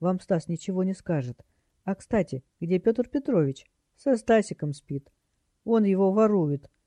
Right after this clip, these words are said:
«Кто ворует?» опешила тётя Витя. «Стас. Он укладывает Петра Петровича в коробку, а когда я ложусь, ворует его». «Это не воровство, а невинная хитрость», рассмеялась тётя Витя.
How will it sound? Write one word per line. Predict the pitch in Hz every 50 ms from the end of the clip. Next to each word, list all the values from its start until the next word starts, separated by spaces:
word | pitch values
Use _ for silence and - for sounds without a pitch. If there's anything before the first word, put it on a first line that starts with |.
| _ _ _ _ _
«Кто | - - - 160 156 143
ворует?» | 131 135 135 131 131 127 127 127 - _ _ _ _ _
опешила | - 151 143 - - 233 233 - 185 170 170
тётя | - - 160 165 - - 143
Витя. | 135 131 127 - - 120 117 - _ _ _ _ _
«Стас. | _ - _ - 254 185 147 135 - _ _ _ _ _ _
Он | - 247 262 214 -
укладывает | - 175 - - 180 160 143 143 147 147 147
Петра | - 170 - 165 160
Петровича | 151 - 190 - - 175 156 147 143 - 151
в | 143 -
коробку, | - 233 262 285 262 220 - - 151 139 - _ _ _ _ _ _ _ _ _ _ _
а | - 196
когда | 190 - 240 226 208 196 214
я | 190 196 196
ложусь, | 214 226 233 247 262 233 -
ворует | 196 226 233 208 190 175 165 165 151
его». | - 165 160 151 151 151 151 147 - _ _ _ _ _ _ _ _
«Это | - 180 220 240 - 254
не | 247 254 247
воровство, | 247 247 247 254 247 - - - 151 151 156 170 170 143 - _ _ _ _ _
а | 156 160
невинная | 175 180 180 175 170 156 156 156 165 175 185 180
хитрость», | - - 151 156 156 - 160 143 - - _ _ _ _ _ _
рассмеялась | - - 156 151 - - 175 175 170 160 151 143 143 143 -
тётя | - 156 139 - 165
Витя. | 170 160 151 131 - - 131 131